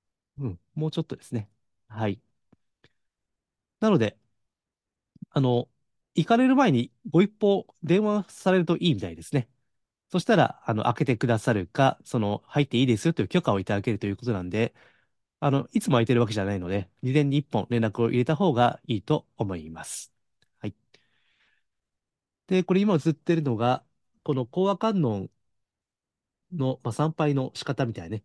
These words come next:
え、大体、え、午後三時ぐらいまでが一番いいということ。これだ-、ただね、これ、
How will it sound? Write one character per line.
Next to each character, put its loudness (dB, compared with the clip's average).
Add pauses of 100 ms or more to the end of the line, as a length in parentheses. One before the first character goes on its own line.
(400)
え、 -6
大 0
体、 0 (340)
え、 0
午 0
後 -2
三 2
時 2
ぐ 2
ら 4
い 2
ま 2
で -2
が -6
一 -8
番 0
い -2
い -8
と -8
い -2
う -2
こ -6
と。 -2 (580)
こ 0
れ 2
だ-、 0
た -2
だ 4
ね、 2
こ -2
れ、 0